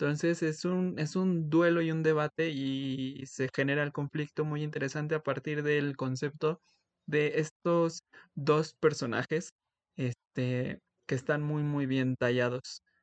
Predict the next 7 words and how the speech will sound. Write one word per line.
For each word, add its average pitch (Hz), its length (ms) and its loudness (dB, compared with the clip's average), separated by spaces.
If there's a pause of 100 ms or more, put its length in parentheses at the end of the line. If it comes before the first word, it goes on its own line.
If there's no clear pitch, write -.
(120)
en, 131 440 -2
en 131 400 -2
pantalla. 127 580 -2 (560)
Y 165 160 -2
por 160 200 6
otro 180 300 4
lado, 170 460 4